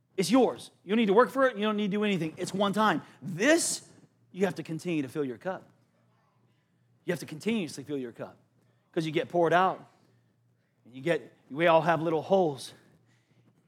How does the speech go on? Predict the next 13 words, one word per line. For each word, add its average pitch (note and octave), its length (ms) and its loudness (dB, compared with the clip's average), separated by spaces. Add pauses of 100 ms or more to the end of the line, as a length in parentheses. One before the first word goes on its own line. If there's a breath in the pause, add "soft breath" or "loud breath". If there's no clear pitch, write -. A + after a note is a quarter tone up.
and C3 120 -16
it B2+ 60 -18
seeps F#3 460 -6
and B2+ 100 -16
secretes, F3 600 -2 (460)
and C3+ 120 -18
you D#3+ 40 -2
need D#3+ 100 -2
to D3+ 80 -6
continue E3+ 360 -6
to D3+ 60 -8
fill. C3+ 180 -4
So, E3 220 0